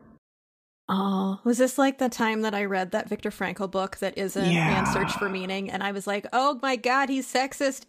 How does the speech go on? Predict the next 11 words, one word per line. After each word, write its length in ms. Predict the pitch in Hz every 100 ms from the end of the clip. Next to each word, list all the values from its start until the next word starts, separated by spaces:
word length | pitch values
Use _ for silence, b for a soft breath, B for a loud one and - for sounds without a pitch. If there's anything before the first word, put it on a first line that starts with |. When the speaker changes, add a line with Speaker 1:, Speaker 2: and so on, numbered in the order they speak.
| 240
Speaker 1:
and 200 | 262 269
heteronormative." 1300 | 277 262 262 254 240 240 254 277 311 269 - 269 -
<laughs> 40 |
Speaker 2:
Yes, 680 | 214 208 175 180 - - - _
yes. 560 | 196 202 170 175 - -
It 100 | -
was 240 | 220 214 185
just 380 | 233 214 -
like 200 | 226 202
that, 320 | 196 180 - - B -
because 640 | 214 240 220 202 196 -